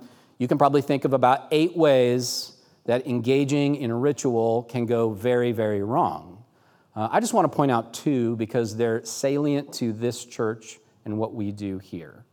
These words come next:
And so I hope that will be helpful to you. The first way that, that ritual can go very wrong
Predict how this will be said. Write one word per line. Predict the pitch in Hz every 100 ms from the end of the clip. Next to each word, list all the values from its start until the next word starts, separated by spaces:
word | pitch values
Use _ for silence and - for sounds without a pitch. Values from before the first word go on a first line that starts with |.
| _ _ _ _ _
And | 101
so | 127
I |
hope | 120 127
that | 123
will | 117
be | 110
helpful | 98 113 104 90
to | - 80
you. | 78 98 - - _ _ _
The | 110
first | - 233 269 -
way | 170 143
that, | 123 120 - 139
that | 127
ritual | 127 165 190 - 117 104 127
can | - 131
go | 120 110
very | 117 151 202
wrong | 165 107 95 127